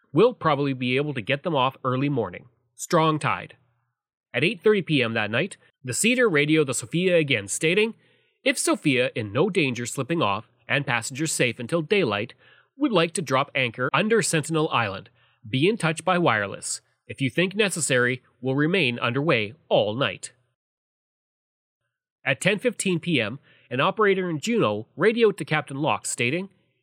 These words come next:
"Report what assistance you have secured, also conditions at this low water.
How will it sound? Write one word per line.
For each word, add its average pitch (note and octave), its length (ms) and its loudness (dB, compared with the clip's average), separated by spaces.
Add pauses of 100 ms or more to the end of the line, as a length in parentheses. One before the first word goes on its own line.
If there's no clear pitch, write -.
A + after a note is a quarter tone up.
(160)
"Report A#3 420 4
what E3+ 180 2
assistance E3 560 -2
you E3 60 4
have D#3+ 100 4
secured, A#2 600 0 (300)
also F#3+ 300 2
conditions C#3 540 -2
at A#2 100 -10
this B2+ 220 -8
low A#2 140 0
water. B2+ 480 0